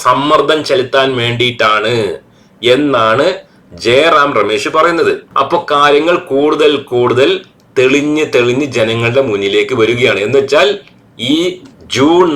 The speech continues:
നാലാം തീയതി വലിയ ഒരു അഴിമതി, ഒരു തട്ടിപ്പിന് വേണ്ടിയിട്ട് ഇവരെല്ലാ തയ്യാറെടുപ്പും എടുത്തു കഴിഞ്ഞു. അതിൽ ബാക്കിയുള്ളവരായിരുന്നു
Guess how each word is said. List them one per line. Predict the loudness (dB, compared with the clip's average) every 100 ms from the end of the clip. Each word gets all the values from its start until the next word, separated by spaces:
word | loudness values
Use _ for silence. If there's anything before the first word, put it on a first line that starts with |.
| 0
നാലാം | 2 2 0
തീയതി | -4 -6 -8 -4
വലിയ | -2 0 -2 0 2 2 2
ഒരു | 2 2 2 -4 _ _ _ -20 -6 -2
അഴിമതി, | 0 0 2 0 -2 -4
ഒരു | -2 -2 0
തട്ടിപ്പിന് | -2 -2 -6 -2 0
വേണ്ടിയിട്ട് | 0 0 -2 -2 -4 -4
ഇവരെല്ലാ | 0 0 0 0 2 2 0 0
തയ്യാറെടുപ്പും | -2 0 0 0 0 -2 0 -2
എടുത്തു | -2 0 2
കഴിഞ്ഞു. | 2 2 -2 -4 _ _ _ -4
അതിൽ | -2 -2 0
ബാക്കിയുള്ളവരായിരുന്നു | 2 2 2 2 2 4 4 4 2 0